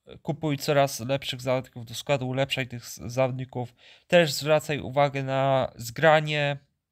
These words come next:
też zwracaj uwagę na skill boosty, żeby się z-, to ze sobą zgrywało. No i życzę powodzenia dla nowego gracza. Michał,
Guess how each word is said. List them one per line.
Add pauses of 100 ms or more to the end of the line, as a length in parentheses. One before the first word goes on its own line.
też
zwracaj
uwagę
na
skill
boosty, (1300)
żeby
się
z-,
to
ze
sobą
zgrywało. (760)
No
i
życzę (540)
powodzenia
dla (160)
nowego (200)
gracza. (140)
Michał,